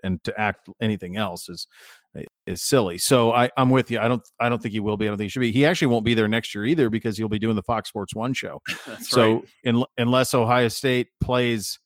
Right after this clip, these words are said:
Speaker 1: you know, on a Thursday, Friday, or Monday, which I can't imagine him doing, um, that's, that's not gonna be in play, 'cause he's gonna spend
Speaker 2: Yeah.
Speaker 1: Saturdays in Los Angeles. So, you know, he,
Speaker 2: That's true.
Speaker 1: he, you won't see him next year.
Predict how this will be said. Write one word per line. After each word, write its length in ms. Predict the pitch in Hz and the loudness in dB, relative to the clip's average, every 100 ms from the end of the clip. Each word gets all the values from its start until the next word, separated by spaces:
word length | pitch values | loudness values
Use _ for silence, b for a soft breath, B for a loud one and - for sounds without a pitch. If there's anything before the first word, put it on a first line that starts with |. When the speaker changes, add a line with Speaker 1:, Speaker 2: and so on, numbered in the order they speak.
| _ _ _ - | _ _ _ -2
Speaker 1:
you 100 | 127 | 0
know, 220 | 101 107 _ | -2 -6 _
on 80 | 113 | -8
a 40 | |
Thursday, 400 | 104 135 120 117 | -2 0 0 -2
Friday, 440 | 107 131 123 120 110 | -2 -2 0 0 0
or 80 | 107 | 0
Monday, 480 | 110 175 131 95 | 0 0 0 -2
which 220 | 117 107 107 | -4 -4 -6
I 80 | |
can't 180 | 98 123 | -8 -6
imagine 320 | 104 110 107 | -4 -6 -6
him 120 | 101 98 | -6 -2
doing, 360 | 160 131 117 - _ _ _ | 0 0 -2 -8 _ _ _
um, 640 | - 110 107 107 107 104 101 _ _ _ _ _ _ _ _ _ _ _ | -6 -2 0 0 -2 -6 -10 _ _ _ _ _ _ _ _ _ _ _
that's, 460 | 120 123 - - - _ 120 | -4 -2 -4 -12 -14 _ -2
that's 300 | 131 - - | -2 0 -2
not 180 | 120 | -2
gonna 120 | - 117 | -2 -4
be 120 | 113 | -2
in 80 | 98 | -2
play, 380 | 135 185 85 - | -2 -2 -6 -12
'cause 140 | 107 | -10
he's 140 | 135 127 | -6 -4
gonna 100 | 117 | -4
spend 240 | - 120 | -4 -6
Speaker 2:
Yeah. 60 | 104 | -2
Speaker 1:
Saturdays 380 | 120 113 110 98 | -2 -2 -4 -4
in 80 | 101 | -6
Los 200 | 95 117 | -6 -6
Angeles. 480 | 117 139 104 80 | -6 -6 -6 -10
So, 120 | - 107 | -8 -6
you 160 | 101 | -4
know, 120 | 104 | -2
he, 120 | 101 127 | -2 -4
Speaker 2:
That's 80 | |
true. 120 | 123 147 | -4 -6
Speaker 1:
he, 80 | 120 | -4
you 140 | 117 | 0
won't 260 | 123 156 127 | 0 0 -2
see 200 | - 95 | -10 -10
him 180 | 85 90 _ | -10 -14 _
next 300 | 98 85 - | -12 -12 -12
year. 240 | 92 87 | -10 -10